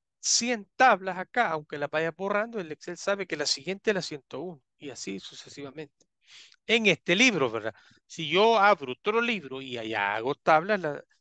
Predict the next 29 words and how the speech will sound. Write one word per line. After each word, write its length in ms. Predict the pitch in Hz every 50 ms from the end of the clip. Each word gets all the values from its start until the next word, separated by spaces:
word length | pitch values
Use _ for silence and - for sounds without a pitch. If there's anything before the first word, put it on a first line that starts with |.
| _ _ _ _ _ _ _
comienza 380 | - 220 220 185 156 139 - 180
el 80 | 170 -
contador 640 | - 151 139 - - 131 131 135 143 160 170 165
en 140 | 143 131 123
ese 260 | 123 117 - 147 160
libro 380 | 170 180 175 156 147 185 240 254 226 _ _ _ _ _ _ -
de 100 | 143 131
tabla 440 | _ - 131 127 123 123 123 120
u-, 200 | 120 123 135 - _ -
uno, 280 | 151 143 147 151 151
dos, 200 | 143 135 135 127
tres, 180 | - - 139 127 -
cuatro, 260 | - 180 - - 185
si 180 | - - 262
no 120 | 240 180 147
les 100 | 127 123
pones 340 | - - - 127 131 131 131
nombre. 380 | 175 220 214 165 143 135 - _ _ _ _
Pero 220 | - 220 208 190 165
si 140 | - 180
les 120 | 170 160 -
pones 340 | _ - 175 175 196 202 190
nombre, 360 | 196 226 247 240 240 247 208
igual. 420 | 170 156 - 220 214 160 123 - _ _ _ _ _ _ _ _ _ _ _ _ _ _ _ _ _ _ _ _ _ _
Él 300 | - 160 160 165 190 185
lleva 260 | - 139 127 113 117
un 60 | 131 165
orden, 380 | 214 226 202 160 - 117 107 -
¿verdad? 260 | 110 107 95 -